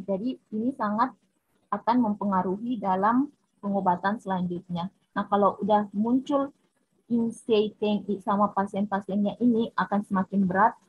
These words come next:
dalam pengobatan selanjutnya. Jadi bakal nyusahin sama Iryo, apa, eh, apa, orang-orang Iryo-nya ini juga. Jadi dari insyo sama kemampuan kita untuk menciptain lingkungan sama pasien-pasien facing itu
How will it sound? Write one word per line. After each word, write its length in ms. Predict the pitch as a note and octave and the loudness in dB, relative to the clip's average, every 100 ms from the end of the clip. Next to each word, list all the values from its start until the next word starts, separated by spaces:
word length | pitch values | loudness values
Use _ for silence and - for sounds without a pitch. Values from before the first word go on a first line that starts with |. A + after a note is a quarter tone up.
| _ | _
dalam 320 | - G3 G#3 A#3+ | -4 2 2 2
pengobatan 640 | G#3 F#3 F3+ F3+ G#3+ B3 | 2 2 2 0 0 0
selanjutnya. 640 | G3+ F#3+ F3+ F3+ G3 F3+ | -2 0 0 -2 -2 0
Jadi 240 | F3+ F3+ B3+ | 0 -2 -2
bakal 400 | - G#3 F#3+ F#3+ | 0 0 2 2
nyusahin 640 | G#3 G3+ G3+ G#3 G3+ G#3 | 2 2 -2 0 0 0
sama 320 | - G3+ F#3 | 0 2 2
Iryo, 400 | - G#3 G3 F#3 - _ _ _ _ | 2 0 2 2 0 _ _ _ _
apa, 240 | F#3+ - G3 | -2 2 2
eh, 240 | - F#3+ F#3 G#3 | 2 2 2 2
apa, 180 | C#4 - | 0 2
orang-orang 400 | G#3+ F#3 F#3+ G3 | 2 2 2 0
Iryo-nya 460 | G3 G3+ F#3 G#3 F3 | 0 -2 -2 -2 -2
ini 240 | G3+ G3 | -2 -2
juga. 240 | B3+ A3+ G#3+ | -2 -2 -2
Jadi 300 | F#3+ F#3+ G3 | -2 -4 -2
dari 240 | F#3+ F3+ - | -2 -2 -2
insyo 640 | F#3+ F#3+ - A#3+ B3 B3 | -2 -2 0 4 6 4
sama 240 | - F#3+ F#3 F#3+ | 0 0 0 0
kemampuan 480 | G3 F#3 F#3 F#3 | 0 0 -2 -4
kita 320 | F#3 F#3 F3 F3+ | -6 -6 -6 -4
untuk 240 | F3+ F3 F3+ | -4 -6 -4
menciptain 560 | F#3+ F#3 F3+ F3 F#3+ | -4 -6 -6 -4 -2
lingkungan 480 | F#3+ F#3 F#3 F#3 F#3+ | 0 -2 -2 -4 -4
sama 160 | F#3 F3+ F3+ | -4 -6 -6
pasien-pasien 640 | F#3 F3 F#3 F#3+ F3 F#3 | -8 -8 -8 -8 -6 -6
facing 400 | F#3 F#3+ F#3 - | -6 -8 -8 -10
itu 240 | F3+ C#4 | -4 -4